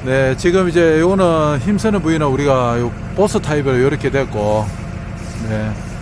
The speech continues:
뭐 간섭이나 이런 부분은 전혀 없습니다. 그리고, 어, 초창기 우리 페인트 도색 부분이 약간,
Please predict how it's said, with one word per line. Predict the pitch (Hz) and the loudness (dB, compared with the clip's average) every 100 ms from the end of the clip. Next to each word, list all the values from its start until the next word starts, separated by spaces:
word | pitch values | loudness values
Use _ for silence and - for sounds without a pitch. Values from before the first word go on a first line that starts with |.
| - | -8
뭐 | 123 | -4
간섭이나 | 117 170 - 143 127 117 113 117 | -2 -2 -2 -2 0 2 0 -2
이런 | 135 143 139 | -2 -2 -2
부분은 | 127 131 120 - | -4 -4 -4 -4
전혀 | 107 117 | -4 -4
없습니다. | - 110 107 - | -6 -8 -8 -6
그리고, | 160 143 135 127 - - - - | -2 0 2 0 -4 -12 -10 -6
어, | 120 | -6
초창기 | 107 143 180 180 | -4 -2 0 2
우리 | 151 147 | 2 0
페인트 | 175 208 185 131 | 0 0 0 0
도색 | 196 233 185 | 0 0 -2
부분이 | 151 135 | -2 -2
약간, | 120 110 139 123 | -2 -2 -4 -4